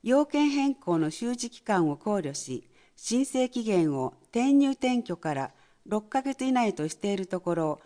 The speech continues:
今年度に限り十四ヶ月以内まで延長します。要件変更ポイント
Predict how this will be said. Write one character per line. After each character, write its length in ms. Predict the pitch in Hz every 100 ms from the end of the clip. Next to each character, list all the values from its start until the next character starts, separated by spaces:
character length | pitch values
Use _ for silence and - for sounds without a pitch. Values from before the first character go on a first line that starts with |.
| _ _
今 240 | - 262
年 220 | 277 285 240
度 100 | 175
に 120 | 160
限 320 | 180 170 151
り 200 | 135 123 - _ -
十 240 | 165 254
四 200 | 277 277
ヶ 120 | 269 262
月 220 | 349 240
以 80 | 240
内 180 | 208
ま 160 | 165 143
で 80 | 143
延 180 | 160 185
長 200 | 180 175
し 160 | 160
ま 160 | 151 151
す。 60 | - - _ _ _ _ _ _ _ _ _ -
要 220 | 247 294
件 240 | - 277
変 240 | 262 254 254
更 240 | 240 233
ポ 180 | 233 208
イ 100 | 170
ン 60 |
ト 320 | 156 - 135